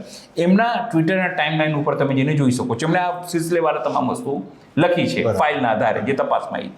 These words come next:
Speaker 1: ત્યાં મર્ડર થઈ, હો હલ્લા થાય છે અને સમજમાં એનું સમજાય કે સાલા આ તો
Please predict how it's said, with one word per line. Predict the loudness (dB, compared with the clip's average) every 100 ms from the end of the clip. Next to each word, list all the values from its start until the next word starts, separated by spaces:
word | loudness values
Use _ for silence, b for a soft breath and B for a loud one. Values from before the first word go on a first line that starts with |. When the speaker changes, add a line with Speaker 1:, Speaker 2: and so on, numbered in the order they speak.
| -20 B B B -2
Speaker 1:
ત્યાં | 2 2
મર્ડર | 2 2 2 2 2
થઈ, | 2 0 -4 -6 0
હો | 2
હલ્લા | 4 2
થાય | 2 0 0
છે | 0
અને | -2
સમજમાં | 0 0 2 2 2
એનું | 2 2
સમજાય | 2 2 2 2
કે | 2
સાલા | 2 4
આ | 2
તો | 2 2